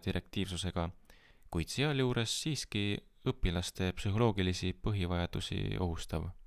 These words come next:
Aga sellest kõigest täpsemalt juba edaspidi. Meie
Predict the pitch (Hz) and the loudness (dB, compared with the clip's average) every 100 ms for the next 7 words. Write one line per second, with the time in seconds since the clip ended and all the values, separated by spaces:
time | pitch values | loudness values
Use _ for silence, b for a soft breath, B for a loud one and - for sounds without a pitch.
0 | - - - - B B B 170 185 170 | -20 -20 -20 -20 B B B 0 2 2
1 | 226 - - - 156 120 - 123 107 90 | 0 -10 -12 -4 -2 0 2 4 4 2
2 | - - - 107 - 95 90 85 - 123 | -4 -8 -2 0 2 2 2 2 0 0
3 | 78 80 82 - 85 82 - - - b | 2 2 0 0 0 -2 -4 -20 -20 b
4 | b b b b b _ - 95 104 113 | b b b b b _ -8 -2 0 2
5 | 117 | 0